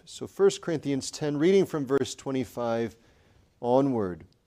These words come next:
Paul says, "Whatsoever is sold in the shambles, that eat, asking no question for conscience sake, for the earth is the Lord's and the fullness thereof.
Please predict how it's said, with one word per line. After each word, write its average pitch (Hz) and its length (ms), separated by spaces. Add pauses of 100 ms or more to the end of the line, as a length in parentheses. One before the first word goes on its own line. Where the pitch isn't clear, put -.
Paul 110 180
says, 135 340
"Whatsoever 147 600
is 131 100
sold 175 460
in 143 60
the 127 80
shambles, 175 680
that 123 200
eat, 175 280
asking 120 420
no 180 180
question 156 480
for 123 140
conscience 185 580
sake, 107 480 (600)
for 131 120
the 143 180
earth 247 280
is 233 140
the 226 120
Lord's 165 400
and 170 120
the 165 60
fullness 156 540
thereof. 143 720